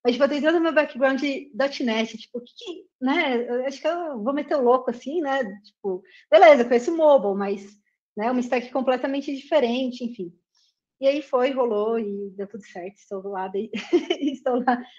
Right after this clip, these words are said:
há dois anos e meio no mesmo time. E aí esse time, né, que, que acho que é a parte legal de falar, é um time que se chama Mobile Platform. É, a ideia, acho que principal ali,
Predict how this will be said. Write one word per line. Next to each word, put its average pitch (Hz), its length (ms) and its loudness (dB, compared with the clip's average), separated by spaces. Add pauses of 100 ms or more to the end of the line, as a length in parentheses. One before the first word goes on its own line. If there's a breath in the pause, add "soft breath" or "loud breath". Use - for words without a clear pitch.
há 233 120 4
dois 240 260 8
anos 254 280 6
e 285 60 0
meio 233 480 2 (1000)
no 247 140 2
mesmo 254 240 2
time. 220 580 -6
E 226 120 -2
aí 220 260 2
esse 226 180 -4
time, 240 320 -4
né, 220 160 -6
que, 202 380 -12
que - 100 -8
acho 190 160 -8
que - 80 -12
é 196 40 -6
a 185 60 -8
parte 202 260 -6
legal 190 200 -4
de 185 140 -10
falar, 202 340 -6 (460 soft breath)
é 214 100 0
um 233 60 2
time 247 160 -2
que 247 80 -8
se - 60 -12
chama 247 240 0
Mobile 247 340 0
Platform. 214 480 -4 (760)
É, 185 600 -4 (340)
a 226 100 0
ideia, 226 380 2
acho 277 160 -6
que 277 100 -12
principal 233 640 -2
ali, 220 400 -2